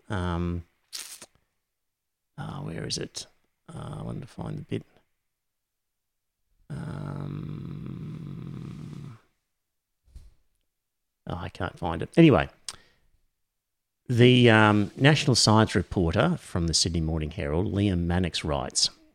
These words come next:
"The National covid nineteen Clinical Evidence Task Force,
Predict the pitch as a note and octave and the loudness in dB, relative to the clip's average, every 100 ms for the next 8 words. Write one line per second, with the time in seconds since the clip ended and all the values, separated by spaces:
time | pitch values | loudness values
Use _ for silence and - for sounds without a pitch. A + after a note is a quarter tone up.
0 | _ _ A#2+ C3 F#3+ D#3+ B2+ G2+ F#2+ F#2 | _ _ 0 2 2 2 4 4 4 4
1 | E2+ F2+ D#2+ D#2 - D#3+ F2+ - F#2 E2 | 2 0 -4 -2 0 0 0 -2 -2 -2
2 | - - F#2+ F#2 - - C#2 - - | -6 -4 -2 -2 -2 -4 -6 -6 -8